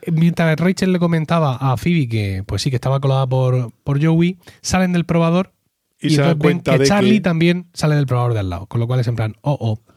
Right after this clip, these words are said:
Speaker 1: Bueno, de vuelta al apartamento de Mónica, Chandler trae a casa a un colega del trabajo, Zach, y se lo presenta a Mónica como un posible donante de esperma.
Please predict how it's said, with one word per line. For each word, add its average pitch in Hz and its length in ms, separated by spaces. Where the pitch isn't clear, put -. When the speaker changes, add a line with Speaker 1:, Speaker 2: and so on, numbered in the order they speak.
Speaker 1:
Bueno, 190 260
de 160 120
vuelta 220 300
al 190 60
apartamento 165 640
de 185 60
Mónica, 190 440
Chandler 185 340
trae 170 160
a 156 40
casa 170 280
a 147 180
un 180 120
colega 170 260
del 170 100
trabajo, 139 500
Zach, - 440
y 233 160
se 208 100
lo 170 80
presenta 185 300
a - 20
Mónica 190 400
como 185 240
un 214 100
posible 185 340
donante 156 300
de 156 60
esperma. 98 500